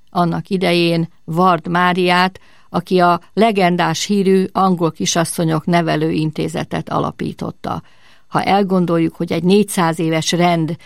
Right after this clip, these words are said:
az Magyarországon akkor már gyökeret vert a kezdet-kezdetén, milyen jó szeme lehetett akkor a mi Pázmány Péterünknek, aki egyébként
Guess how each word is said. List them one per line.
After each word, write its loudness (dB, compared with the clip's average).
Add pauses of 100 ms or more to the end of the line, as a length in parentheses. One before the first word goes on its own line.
(220)
az -2
Magyarországon 0 (960)
akkor 0
már 2
gyökeret 0
vert -2
a -4
kezdet-kezdetén, 0
milyen 4
jó 4
szeme 0
lehetett -4
akkor -4 (200)
a -2
mi 2
Pázmány 0
Péterünknek, 0
aki 0
egyébként 0